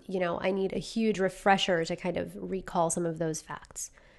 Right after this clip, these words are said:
So you might be wondering, what business does a fourth year radiation oncology resident have knowing about D N A repair mechanisms? You know, why am I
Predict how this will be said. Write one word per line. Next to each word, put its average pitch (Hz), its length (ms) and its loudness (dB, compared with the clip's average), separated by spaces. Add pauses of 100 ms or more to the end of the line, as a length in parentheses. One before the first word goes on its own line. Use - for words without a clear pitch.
(360)
So - 120 -2
you 240 140 4
might 339 200 10
be 302 80 10
wondering, 190 460 8
what 233 260 8
business 180 500 4
does 175 380 4
a 185 80 -2
fourth 214 460 2
year 175 260 4
radiation 190 480 2
oncology 190 560 2
resident 170 460 -2
have 170 500 0
knowing 170 320 0
about 180 340 0
D 185 200 0
N 175 100 2
A 170 120 2
repair 320 340 6
mechanisms? 185 640 2
You - 80 -2
know, 175 120 0
why 185 400 4
am 190 220 2
I 170 380 2